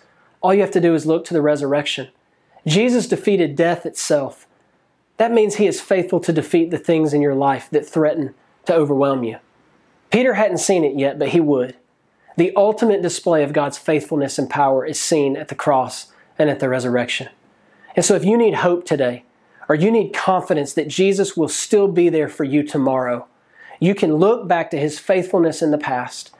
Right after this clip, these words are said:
and be confident that he will be faithful in the future. You see, when our lives get difficult, we will all have to face the same question that Peter and the disciples faced that day with Jesus.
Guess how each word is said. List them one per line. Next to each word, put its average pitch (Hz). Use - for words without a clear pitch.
and 165
be 156
confident 156
that 160
he 151
will 147
be 135
faithful -
in 135
the 127
future. 123
You 165
see, 190
when 185
our 180
lives 180
get 160
difficult, 143
we 190
will 175
all 180
have 170
to 160
face 151
the 151
same 156
question 147
that 131
Peter 147
and 151
the 147
disciples 143
faced 135
that 143
day 135
with 127
Jesus. 123